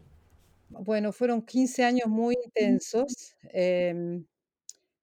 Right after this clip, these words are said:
creo que marcados también por experiencias terribles como la del terremoto en el dos mil diez,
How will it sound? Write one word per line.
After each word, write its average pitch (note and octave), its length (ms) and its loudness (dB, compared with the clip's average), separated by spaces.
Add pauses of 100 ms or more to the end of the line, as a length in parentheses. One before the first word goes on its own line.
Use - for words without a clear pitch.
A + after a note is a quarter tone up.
(220)
creo G#3 320 -2
que F3+ 720 -4
marcados G3+ 680 -2
también F#3+ 360 -4
por G3 180 -4
experiencias F#3+ 840 -4
terribles G3 540 -4
como E3+ 240 -10
la D#3+ 120 -6
del E3 180 -4
terremoto F3+ 520 -4
en F3+ 80 -4
el E3 120 -6
dos E3 140 -8
mil F3 180 -8
diez, F3 520 -2